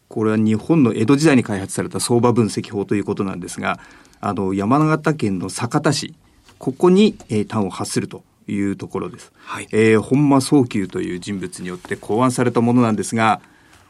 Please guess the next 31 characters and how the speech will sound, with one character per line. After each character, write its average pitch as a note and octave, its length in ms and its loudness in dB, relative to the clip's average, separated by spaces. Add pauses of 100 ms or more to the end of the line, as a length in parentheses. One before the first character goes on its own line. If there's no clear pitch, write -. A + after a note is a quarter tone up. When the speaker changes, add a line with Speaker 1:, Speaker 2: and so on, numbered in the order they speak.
Speaker 1:
ま G2+ 120 -6
あ、 F#2 80 -10 (100)
こ - 180 -20
こ C3 160 0
の A#2+ 160 2 (220)
五 C3 100 -2
法、 A2+ 240 -2 (320)
ま B2 140 0
ず A2 100 -4
読 G#2 180 -2
ん G#2+ 60 -4
で G2 80 -6
み F#2 140 -8
ま F#2+ 100 -10
す - 140 -18
と、 - 200 -14 (360)
三 - 480 0
山、 F#2 220 -8 (340)
三 B2+ 160 2
つ F#3+ 160 -6
の C#3+ 100 0
山 F#2 180 -6
と F2 80 -16
書 - 120 -18
き - 100 -20
ま - 100 -20
す。 - 280 -20
Speaker 2:
は G#2 160 -16
い。 F#2 80 -18 (180)
Speaker 1:
三 D#3+ 380 2
川、 - 260 -6